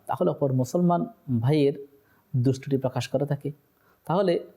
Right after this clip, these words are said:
তার জবান থেকে অপর মুসলমান নিরাপদ থাকলো না। যদি প্রহার করা হয়, তাহলে হাত থেকে নিরাপদ থাকলো না, কারণ মুসলমান তাকে বলা হচ্ছে যার হাত এবং মুখ থেকে,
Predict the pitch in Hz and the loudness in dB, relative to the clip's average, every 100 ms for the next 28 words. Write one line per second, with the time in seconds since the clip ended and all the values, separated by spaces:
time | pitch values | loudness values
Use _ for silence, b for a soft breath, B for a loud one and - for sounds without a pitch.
0 | _ - 143 180 127 117 127 175 185 180 | _ 0 2 2 0 0 2 2 0 -2
1 | 156 - 120 117 156 147 135 110 - - | -2 0 2 2 2 2 2 0 -4 -8
2 | 110 - 95 101 _ _ _ - 135 147 | -10 -8 -12 -14 _ _ _ -2 0 0
3 | 127 113 180 180 180 170 190 - b b | -2 -2 -2 0 0 0 -2 -6 b b
4 | 110 123 131 - 180 - 160 165 143 131 | -4 0 0 -2 -6 -2 2 2 2 0
5 | - 139 139 131 - b 127 123 123 180 | -2 -2 0 -2 -6 b 0 2 0 2
6 | 185 185 180 151 208 202 147 139 - 113 | 2 2 0 0 2 2 2 -2 -4 -8
7 | - b b b 123 139 135 - 175 175 | -8 b b b 0 0 -2 -2 -2 0
8 | 160 165 151 135 135 131 - 185 135 | 0 0 0 2 2 0 -2 -4 -2